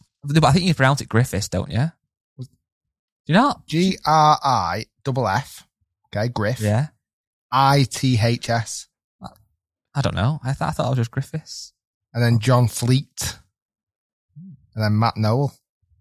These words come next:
Speaker 2: will be on there. Very good. I mean, I, I, maybe, maybe,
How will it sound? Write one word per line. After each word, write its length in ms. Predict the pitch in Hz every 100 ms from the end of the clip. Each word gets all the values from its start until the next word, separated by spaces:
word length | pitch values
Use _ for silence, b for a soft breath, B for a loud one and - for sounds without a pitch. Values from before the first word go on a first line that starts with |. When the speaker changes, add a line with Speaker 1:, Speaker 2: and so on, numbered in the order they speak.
| -
Speaker 2:
will 80 | 107
be 100 | 117
on 140 | 110
there. 300 | 110 131 - _ _ _ _ _ _ -
Very 200 | 139 143
good. 260 | 127 156 - - _ _
I 40 | 117
mean, 120 | 131
I, 140 | 127 - -
I, 100 | 90 - - B B _ _ _ _ _
maybe, 300 | 123 180 269 -
maybe, 300 | 127 170